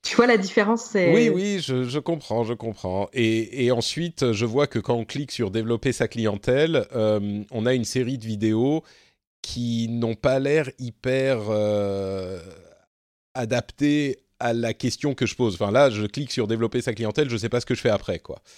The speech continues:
Speaker 1: Euh, c'est
Speaker 2: Donc,
Speaker 1: les fameuses,
Speaker 2: euh,
Speaker 1: les entreprises qui vous inspirent.
Speaker 2: Ouais, c'est ça. <laughs> Bon, j'étais, j'étais hyper enthousiaste sur tout ça et vous m'avez détruit mon enthousiasme. Euh, super, merci à vous tous. On va donc, euh,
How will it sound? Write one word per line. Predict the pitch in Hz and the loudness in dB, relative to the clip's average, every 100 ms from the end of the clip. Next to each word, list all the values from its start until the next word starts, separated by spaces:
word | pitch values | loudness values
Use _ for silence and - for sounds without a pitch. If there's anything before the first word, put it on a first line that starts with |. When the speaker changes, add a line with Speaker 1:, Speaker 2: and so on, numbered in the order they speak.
| - - _ 190 | -20 -20 _ -2
Speaker 1:
Euh, | 185 | 2
c'est | 190 | 4
Speaker 2:
Donc, | 180 | 4
Speaker 1:
les | |
fameuses, | 202 196 226 220 | 4 4 4 0
Speaker 2:
euh, | - | 0
Speaker 1:
les | 165 160 | 2 4
entreprises | 156 175 - 190 - | 2 2 0 -2 -2
qui | 143 | -6
vous | 147 185 | 0 0
inspirent. | 208 269 160 - _ _ | 2 2 0 -4 _ _
Speaker 2:
Ouais, | 127 131 | 6 6
c'est | 123 | 4
ça. | 107 104 | 2 6
<laughs> | - - - - - 190 - - - 202 202 180 175 311 - - - 440 453 453 - 392 - 277 311 311 285 170 | 6 6 4 4 4 2 2 0 0 2 4 4 6 4 4 2 4 6 6 2 2 -2 -4 -8 -4 -4 -2 8
Bon, | 175 208 208 185 | 8 10 6 4
j'étais, | 180 160 180 170 | 2 2 2 4
j'étais | 180 180 185 | 2 4 0
hyper | 196 175 | 2 2
enthousiaste | 170 156 135 147 - | 2 0 2 2 2
sur | 135 | -2
tout | - 131 | -2 0
ça | 131 135 160 147 | 4 6 8 6
et | 127 127 | 6 4
vous | 127 | 4
m'avez | 135 131 135 | 4 4 6
détruit | 147 156 - 170 | 4 4 2 0
mon | 151 | 2
enthousiasme. | 135 127 151 117 117 131 - 117 | 0 2 0 4 4 4 2 0
Euh, | 107 110 | 4 2
super, | 110 135 117 110 | 2 0 2 4
merci | 127 135 - 147 | 4 2 2 2
à | |
vous | 127 127 | 2 -2
tous. | 139 147 165 | -2 -2 -2
On | 135 | 0
va | 123 - | 4 4
donc, | 139 139 | 4 2
euh, | 135 | 4